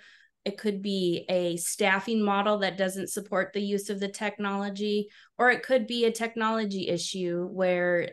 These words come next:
um, there's either a bug or something that wasn't configured to support an end user's, um, workflow. So then once you have all those gaps identified,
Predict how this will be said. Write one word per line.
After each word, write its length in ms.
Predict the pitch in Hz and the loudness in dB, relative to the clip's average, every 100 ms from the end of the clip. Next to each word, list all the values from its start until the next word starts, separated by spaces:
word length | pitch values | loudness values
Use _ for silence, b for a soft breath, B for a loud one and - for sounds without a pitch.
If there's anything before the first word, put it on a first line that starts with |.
| - | -4
um, 320 | 190 175 170 170 | -2 0 -2 -4
there's 320 | 190 196 185 | -2 -2 0
either 240 | - 196 170 | -2 0 0
a 100 | 170 | 0
bug 640 | - 240 226 208 196 190 - | 4 6 8 6 4 0 -2
or 180 | 185 | -2
something 760 | 185 - - 226 220 220 208 190 | -2 -4 -2 0 0 -2 0 2
that 240 | 180 165 | 2 0
wasn't 360 | 185 202 196 185 | 0 0 0 -6
configured 1000 | - 185 180 - 285 220 220 208 202 202 b b b _ | -4 -6 -6 -4 -4 0 2 4 2 0 b b b _
to 100 | - | -2
support 600 | 214 214 202 214 202 196 | 0 0 -2 4 4 4
an 80 | 196 | 0
end 220 | 190 185 185 | 0 0 0
user's, 760 | 185 180 180 170 170 - - - | -2 -2 -2 -2 -2 -2 -4 -2
um, 500 | 170 156 - 175 190 - | -4 -4 -6 -8 -10 -4
workflow. 720 | 214 233 214 - 175 131 175 - _ _ _ _ _ _ _ - - _ _ _ _ | 2 4 2 -6 -6 -6 -6 -12 _ _ _ _ _ _ _ -20 -20 _ _ _ _
So 220 | - 269 233 | -2 2 4
then 400 | 254 285 285 269 | 4 4 4 2
once 320 | 247 240 247 | 2 0 -2
you 100 | 240 | -2
have 460 | 220 226 220 208 - | 2 4 6 4 2
all 240 | 220 220 | 2 2
those 340 | 208 208 196 185 190 | 4 2 2 -2 -2
gaps 380 | 190 196 - | 2 2 0
identified, 880 | 254 208 202 175 175 175 160 170 175 | -4 0 0 0 0 -4 -2 -2 -4